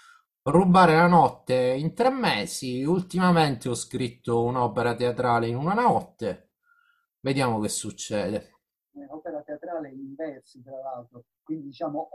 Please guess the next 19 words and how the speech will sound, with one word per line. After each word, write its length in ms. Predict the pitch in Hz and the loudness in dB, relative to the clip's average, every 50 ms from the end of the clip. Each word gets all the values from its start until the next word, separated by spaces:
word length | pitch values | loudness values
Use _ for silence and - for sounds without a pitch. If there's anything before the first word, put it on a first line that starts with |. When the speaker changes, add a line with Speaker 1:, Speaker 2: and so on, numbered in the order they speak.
| 170 185 190 | -6 -4 -4
Speaker 2:
osi 260 | 180 - - 170 151 | -4 -6 -8 -10 -8
veramente 500 | 139 151 156 156 156 170 185 160 - 143 | -6 -6 -6 -6 -6 -8 -10 -12 -14 -14
l'inosabile, 800 | 135 143 147 139 135 139 - 170 156 143 - - 131 131 135 135 | -12 -12 -12 -12 -14 -12 -8 -6 -6 -6 -6 -8 -14 -20 -20 -20
il 80 | _ _ | _ _
teatro 300 | 160 151 147 - 143 143 | -6 -6 -6 -6 -8 -12
in 100 | 135 143 | -12 -10
versi 280 | 165 170 165 - - | -8 -10 -10 -10 -12
ormai 260 | 147 - 131 143 139 135 | -16 -14 -12 -12 -12 -12
non 180 | 131 135 139 | -12 -12 -12
lo 300 | 135 135 135 139 147 151 | -12 -12 -10 -10 -10 -10
osa 200 | 147 - 131 127 _ | -10 -12 -16 -16 _
più 140 | - - | -12 -12
nessuno 380 | 135 131 131 - - 156 147 127 | -12 -12 -14 -14 -12 -12 -10 -10
da 120 | 123 127 | -10 -12
decenni, 560 | 123 123 123 - - 151 127 120 113 113 120 _ | -14 -14 -16 -16 -14 -14 -14 -14 -16 -18 -20 _
praticamente. 600 | _ - _ _ _ - 113 113 104 - _ _ _ _ _ _ _ _ - _ _ _ _ _ _ _ _ | _ -20 _ _ _ -20 -20 -20 -20 -20 _ _ _ _ _ _ _ _ -20 _ _ _ _ _ _ _ _
Speaker 1:
Eh, 60 | - | -8
vabbè, 280 | 220 233 262 269 226 180 | 0 2 4 4 4 4
eh. 720 | 165 170 190 202 202 180 220 - - - - - - - | 4 4 4 4 4 4 2 -2 -6 -8 -10 -12 -16 -18